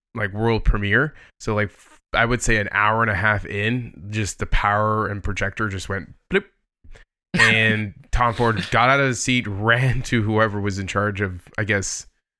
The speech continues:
Speaker 1: the whole theater experience.
Speaker 2: He went to
Speaker 1: and
Speaker 2: Cameron Bailey himself.
Speaker 1: Yeah, and it took, like, about an hour to get that projector back on so we <laughs> can continue watching the film.
Speaker 2: Yeah.
Speaker 1: It was a strange, um,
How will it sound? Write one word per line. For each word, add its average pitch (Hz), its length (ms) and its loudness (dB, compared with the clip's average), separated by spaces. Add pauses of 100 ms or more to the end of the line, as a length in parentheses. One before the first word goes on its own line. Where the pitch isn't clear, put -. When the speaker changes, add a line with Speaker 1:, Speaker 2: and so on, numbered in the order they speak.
(360)
Speaker 1:
the 107 100 0
whole 107 320 0 (240)
theater 107 520 0 (320)
experience. 156 500 4
Speaker 2:
He 151 40 4
went 196 140 4
to 170 60 4
Speaker 1:
and 107 80 0
Speaker 2:
Cameron 175 320 2
Bailey 139 300 4
himself. 110 400 -4
Speaker 1:
Yeah, 123 260 4 (240)
and 104 440 0 (100)
it 117 180 0
took, 196 120 0
like, 135 240 0
about 110 260 2
an 107 120 2 (100)
hour 120 400 2
to 110 100 -2
get 104 180 0
that 98 240 0
projector 98 400 0
back 95 460 0 (100)
on 98 400 0 (420)
so - 120 -8
we 98 80 -2
<laughs> - 20 -6
can - 300 2 (140)
continue 104 640 0
watching 95 520 0
the 90 80 -6
film. 92 440 -4
Speaker 2:
Yeah. 107 360 -2
Speaker 1:
It - 60 2
was 165 120 4
a 156 60 2
strange, 165 560 2
um, 92 480 0